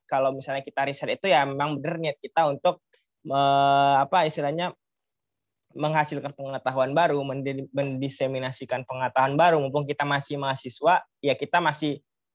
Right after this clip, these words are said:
bisalah mengangkat, apa, meningkatkan nilai idealisme kita. Kita ketika mungkin nanti di ranah, eh, di ranah profesional mungkin ada, ada challenge untuk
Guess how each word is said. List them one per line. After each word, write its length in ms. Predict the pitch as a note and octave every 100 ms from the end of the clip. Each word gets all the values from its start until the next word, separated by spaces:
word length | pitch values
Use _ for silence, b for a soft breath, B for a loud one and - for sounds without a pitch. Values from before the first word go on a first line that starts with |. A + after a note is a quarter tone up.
| _
bisalah 400 | D3+ C#3+ E3+ E3+ D3+
mengangkat, 480 | D3 C#3 C#3+ D3+ - _ -
apa, 480 | C3 C3 D3+ D#3 D3+
meningkatkan 640 | D3+ D3+ D3 D3+ - E3
nilai 320 | D#3+ D3+ D3
idealisme 560 | D3 D3 C#3+ C#3 D3 C#3
kita. 480 | C#3 - C3 A#2+ B2
Kita 320 | - D3+ D3+ _ -
ketika 240 | C3 C#3 C#3
mungkin 320 | D3 D3 G#3
nanti 240 | F3+ G3+
di 160 | F3+ D#3
ranah, 320 | C#3+ C#3 C#3
eh, 580 | C3+ _ C3+ C3 B2 B2+ C3
di 160 | C#3 C3+
ranah 220 | C3 C3
profesional 560 | - - D#3 C3 D3 F3+
mungkin 240 | D#3+ G3
ada, 480 | - C3 C3+ C#3 C#3 -
ada 320 | C3+ D3 D3+ D3
challenge 480 | - C3 C#3 D3 -
untuk 240 | C3 C#3